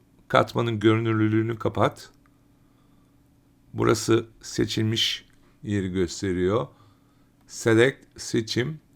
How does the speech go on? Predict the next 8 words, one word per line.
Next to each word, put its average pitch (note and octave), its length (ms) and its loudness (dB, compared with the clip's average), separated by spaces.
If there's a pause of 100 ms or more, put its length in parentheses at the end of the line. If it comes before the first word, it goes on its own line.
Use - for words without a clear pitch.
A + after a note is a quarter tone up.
(180)
modify. A2 640 -2
Buraya B2 140 0
kadar B2+ 200 -2
her C#3+ 120 0
şey - 160 -2
aynı G#2+ 160 0
görüyorsunuz. G2 680 -4 (720)
Expand, A#2+ 480 0